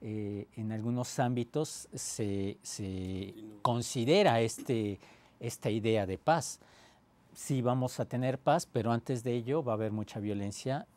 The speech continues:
Speaker 1: Es un concepto romano, por si alguien se preguntaba. Eh, el concepto de, de paz romano también, decía yo, es intimidatorio porque, eh, quien habla de, de comprometerse a,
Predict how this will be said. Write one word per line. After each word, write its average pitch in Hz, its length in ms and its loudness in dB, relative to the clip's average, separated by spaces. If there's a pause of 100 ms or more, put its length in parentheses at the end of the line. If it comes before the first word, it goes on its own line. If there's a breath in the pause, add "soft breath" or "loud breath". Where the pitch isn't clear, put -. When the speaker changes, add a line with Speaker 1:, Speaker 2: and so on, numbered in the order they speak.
(260)
Speaker 1:
Es 127 240 -2
un 123 100 0
concepto 123 760 -2
romano, 120 500 4
por 113 200 -6
si - 180 -4
alguien 104 260 0
se 101 160 -6
preguntaba. 90 640 -8 (880 loud breath)
Eh, 143 400 4 (160)
el 139 140 0
concepto 170 560 2
de, 160 340 2 (800)
de 127 140 -4
paz 131 220 4
romano 147 460 2
también, 120 480 0
decía 113 300 0
yo, 113 240 2
es - 160 -4
intimidatorio 151 800 -2
porque, 180 540 -2 (800 loud breath)
eh, 139 400 4 (120)
quien 147 320 4
habla 156 460 6 (120)
de, 107 680 2 (160)
de 95 1080 -4
comprometerse 113 840 -2
a, 104 300 -2